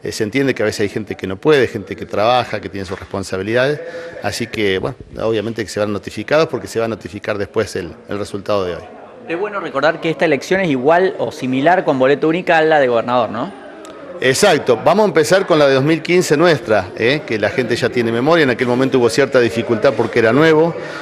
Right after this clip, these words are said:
Speaker 1: Después se repitió, estoy hablando de las, de las nuestras, las, las municipales. Se repitió en, en el, en el Defensor del Pueblo. Y, bueno, y amén de las provinciales también. Pero creo que va a ser mucho más sencilla, porque vos mirabas la, la, la bus, eh, provincial y era bast-,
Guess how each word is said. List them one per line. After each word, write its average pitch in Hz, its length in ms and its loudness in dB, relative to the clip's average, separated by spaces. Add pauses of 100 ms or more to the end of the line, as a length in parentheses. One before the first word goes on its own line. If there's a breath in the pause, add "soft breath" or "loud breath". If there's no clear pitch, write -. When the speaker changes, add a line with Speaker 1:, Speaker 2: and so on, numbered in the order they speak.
(160 loud breath)
Speaker 1:
Después 131 260 2
se 135 100 2
repitió, 123 640 2
estoy 156 220 4
hablando 165 240 4
de 156 60 4
las, 123 240 2
de 117 100 2
las 110 160 2
nuestras, 113 420 2
las, 101 180 0
las 101 120 -2
municipales. 104 460 -2 (220 loud breath)
Se - 160 0
repitió 113 480 2
en, 127 140 0
en 110 340 0
el, 101 480 -4
en 104 180 -6
el 104 100 -4
Defensor 104 420 -2
del 110 140 0
Pueblo. 160 520 4 (400 loud breath)
Y, 117 380 0
bueno, 113 320 2
y 117 160 0
amén 123 260 2
de 190 80 4
las 160 120 2
provinciales 117 560 0
también. 104 220 -6
Pero 104 140 -6
creo 165 160 -2
que 170 40 -2
va 170 60 4
a 160 40 -6
ser 165 100 0
mucho 170 260 0
más 151 200 -2
sencilla, 117 640 -6 (360 loud breath)
porque 104 240 -6
vos 123 140 4
mirabas 135 440 4
la, 107 340 2
la, 95 260 0
la 95 160 -2
bus, 127 400 -2
eh, 110 160 -6
provincial 104 520 -6
y 135 40 0
era 120 120 0
bast-, 98 140 -4